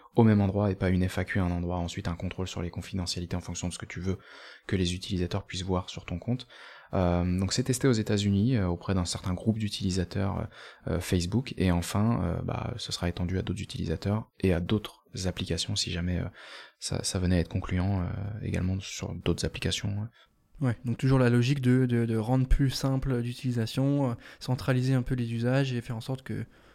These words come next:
Speaker 2: bon, on s'y retrouve facilement, quoi. Bah, c'est intéressant, on, on, on va suivre ça aussi, hein, voir si ça, ça évolue. Enfin, avant-dernière actu de la semaine, c'est TikTok qui, euh, qui va s'étendre et qui va sortir un peu du cadre du téléphone, puisque, euh,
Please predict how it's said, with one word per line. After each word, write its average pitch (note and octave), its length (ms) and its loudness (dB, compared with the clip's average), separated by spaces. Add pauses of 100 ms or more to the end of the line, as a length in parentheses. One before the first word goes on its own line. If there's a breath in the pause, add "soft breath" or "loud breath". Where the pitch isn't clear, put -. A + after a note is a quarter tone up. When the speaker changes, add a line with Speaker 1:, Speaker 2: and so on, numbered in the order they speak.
Speaker 2:
bon, A#2 80 0
on - 20 4
s'y A#2+ 120 -4
retrouve C3+ 200 0
facilement, D#3 340 0
quoi. B2+ 140 -8 (200)
Bah, C3+ 100 -2
c'est C3 100 0
intéressant, B2+ 420 4
on, C#3+ 260 2
on, B2+ 180 0
on C3+ 40 0
va C3+ 120 4
suivre D3+ 180 -2
ça D#3+ 80 4
aussi, D#3 220 2
hein, D#3 120 2
voir C#3 160 2
si C#3+ 140 -8
ça, C3+ 320 0
ça C3 220 -2
évolue. C#3+ 340 4 (480 loud breath)
Enfin, D#3 360 2
avant-dernière C#3 500 4
actu C3+ 260 -2
de C#3 40 -2
la C3 100 2
semaine, D#3 240 0
c'est C3 180 -2
TikTok - 680 -2
qui, C#3+ 320 -2
euh, A2+ 280 0 (440 loud breath)
qui - 120 -8
va C3 100 0
s'étendre D#3 640 0 (260 soft breath)
et B2 80 -6
qui - 140 -8
va B2+ 100 -2
sortir C#3+ 340 -4
un C3+ 60 0
peu C#3 120 -2
du C3 120 -4
cadre C#3 300 0
du A#2+ 160 -4
téléphone, D#3 600 0
puisque, - 320 -6
euh, B2+ 440 0